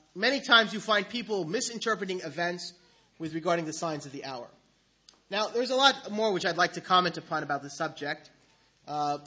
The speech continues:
and we won't have time for questions, unfortunately. But I think there is, I've been told that questions will be answered in the upcoming session.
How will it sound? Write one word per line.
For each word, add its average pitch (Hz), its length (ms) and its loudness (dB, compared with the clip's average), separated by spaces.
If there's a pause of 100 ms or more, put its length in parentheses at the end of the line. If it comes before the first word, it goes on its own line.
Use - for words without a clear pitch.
and 156 140 -6
we 165 120 -2
won't 202 180 2
have 185 180 2
time 175 180 2
for 156 100 -10
questions, 160 680 -4
unfortunately. 139 840 -10 (680)
But 135 120 -6
I 151 100 -4
think 226 320 -6
there 180 220 0 (140)
is, 156 220 -12
I've 156 140 -4
been 160 120 -6
told 190 300 -2
that 156 120 -6
questions 202 400 -4
will 160 80 -6
be 156 160 -8
answered 170 560 -6
in 147 140 -10
the 143 140 -12
upcoming 156 380 -8
session. - 360 -10